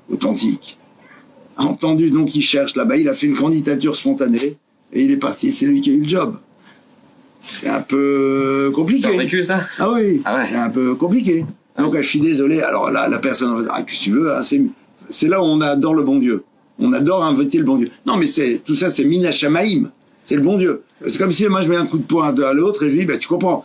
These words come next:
Speaker 1: si t'as reçu le coup de poing, c'est que Dieu voulait bien que tu le reçoives. » À un moment, on se calme. <laughs> Il faut quand même un peu,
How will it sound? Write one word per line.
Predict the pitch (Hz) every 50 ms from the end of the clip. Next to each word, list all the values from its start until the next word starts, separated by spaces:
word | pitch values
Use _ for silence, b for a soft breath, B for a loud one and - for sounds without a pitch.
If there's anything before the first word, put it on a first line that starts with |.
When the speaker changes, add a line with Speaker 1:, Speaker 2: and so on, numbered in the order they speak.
| B B
Speaker 1:
si | B - - -
t'as | - 139
reçu | - - 156
le | 147
coup | - 131 131
de | 120
poing, | 151 185
c'est | 190 147 156
que | 147
Dieu | 117 123 160
voulait | 151 143 143 147
bien | 135 143 151
que | 139 139
tu | 139
le | 127
reçoives. » | 123 127 113 - 127 113 101 110
À | 110
un | 113
moment, | 117 120 127 135
on | 139
se | 139 -
calme. | - 143 - - - - - _ _ _ - _ _ - 131
<laughs> | - - -
Il | 139 139
faut | - - - 131
quand | - - - -
même | 151 139 - 131
un | 131
peu, | - - - - 160 147 - -